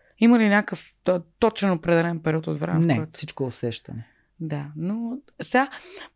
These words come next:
Speaker 1: не знам ти как си, но за два месеца не мога да нарека някой приятел.
Speaker 2: Е, не, абсурд.
Speaker 1: За три месеца също. Трябва да, трябва да мине примерно едни шест месеца, една година.
Speaker 2: Ма то, то пак се и до усещане, да ти кажа, защото аз пък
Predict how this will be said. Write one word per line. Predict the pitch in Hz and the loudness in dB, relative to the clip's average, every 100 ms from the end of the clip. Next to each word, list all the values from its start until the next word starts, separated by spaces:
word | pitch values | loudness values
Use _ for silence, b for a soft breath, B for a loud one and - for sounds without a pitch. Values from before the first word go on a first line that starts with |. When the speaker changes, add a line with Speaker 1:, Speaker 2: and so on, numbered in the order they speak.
| _ | _
Speaker 1:
не | - 220 | 4 6
знам | 214 240 262 | 8 6 2
ти | 247 | 2
как | 220 208 196 | 2 2 2
си, | - 247 | 2 6
но | 247 233 208 - _ _ - - | 8 8 6 2 _ _ -20 -4
за | 185 196 | 2 4
два | 190 269 | 4 4
месеца | 240 247 - | 4 4 4
не | 254 | 6
мога | 220 208 | 6 4
да | 185 | 2
нарека | 170 160 151 - | 0 -2 -2 -4
някой | 147 143 131 | -4 -6 -10
приятел. | 139 135 - 147 _ _ | -10 -10 -10 -16 _ _
Speaker 2:
Е, | 139 120 | -2 0
не, | 107 | 0
абсурд. | - - - - | -4 -10 -12 -6
Speaker 1:
За | 190 202 | 2 2
три | - 247 | 4 6
месеца | 254 247 254 233 | 6 6 2 -2
също. | - 220 - _ | 2 0 0 _
Трябва | - 285 311 | 2 4 4
да, | 262 214 - _ | 2 0 -6 _
трябва | 285 277 | 4 6
да | 240 | 8
мине | 240 277 | 8 8
примерно | 247 262 247 | 6 4 4
едни | 226 240 | 4 2
шест | 247 - 226 240 220 - - - | 2 4 6 6 4 -2 -12 0
месеца, | 226 214 202 - | 2 2 -2 -4
една | 202 208 214 | 0 4 4
година. | 208 190 202 196 185 - | 4 4 4 4 0 -2
Speaker 2:
Ма | 165 | 0
то, | 175 208 - _ | 4 2 2 _
то | - 202 | 2 4
пак | 202 | 2
се | - | 6
и | 175 | 6
до | 156 | 6
усещане, | 131 - 127 - 113 110 | 2 2 2 2 -2 -2
да | 101 | -4
ти | 98 | -8
кажа, | - 113 | -6 -4
защото | 117 185 196 | 0 2 2
аз | 190 - | 2 0
пък | 180 - - | -4 -4 -20